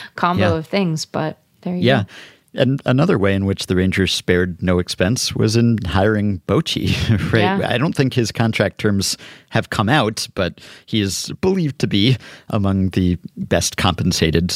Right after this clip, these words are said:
Speaker 2: managers. He, he
Speaker 1: Yeah.
Speaker 2: made six million in his last season with the Giants, and then
Speaker 1: So,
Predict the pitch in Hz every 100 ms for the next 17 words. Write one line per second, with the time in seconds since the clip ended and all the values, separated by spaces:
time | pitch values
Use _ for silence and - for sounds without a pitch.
0 | - 80 73 78 76 87 98 - 82 226
1 | 127 82 85 - - - - - 90 87
2 | 90 87 82 - - - 92 87 85 87
3 | 85 - 90 90 82 78 78 175 131 117
4 | - 104 95 95 92 64